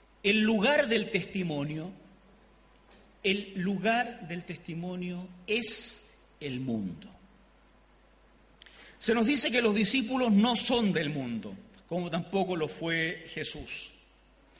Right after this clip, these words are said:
Y aquí es donde decía hace un minuto, uno pudiera pensar, bueno, si no son del mundo, mejor saquémoslos del mundo.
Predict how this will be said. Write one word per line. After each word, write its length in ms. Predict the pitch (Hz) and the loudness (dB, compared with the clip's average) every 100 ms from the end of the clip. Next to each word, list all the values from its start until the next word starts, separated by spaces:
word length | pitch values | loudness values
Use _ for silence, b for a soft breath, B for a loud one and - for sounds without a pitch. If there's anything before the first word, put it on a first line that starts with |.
| B B B B | B B B B
Y 80 | 202 | 0
aquí 240 | 220 320 | 0 0
es 80 | 285 | -2
donde 240 | 240 185 | -2 0
decía 280 | 180 - 208 | 0 0 0
hace 120 | 196 | -2
un 80 | 202 | -2
minuto, 580 | 175 196 196 202 202 B B B | -4 -4 -2 -4 -4 B B B
uno 240 | 226 226 226 | 0 2 2
pudiera 400 | 185 190 214 190 | 2 2 4 4
pensar, 640 | 170 147 - 196 190 - | 2 2 4 4 4 0
bueno, 260 | 165 165 180 | -2 -2 -2
si 160 | - 180 | -4 -2
no 100 | 220 | 0
son 220 | 214 185 | -2 -2
del 100 | 175 | -2
mundo, 240 | 185 208 | -2 -4
mejor 240 | 180 - 196 | -4 -4 -4
saquémoslos 680 | - 160 - 185 180 139 | -4 -4 -2 -2 -2 -4
del 120 | 117 | -6
mundo. 360 | 98 87 - - | -8 -12 -18 -20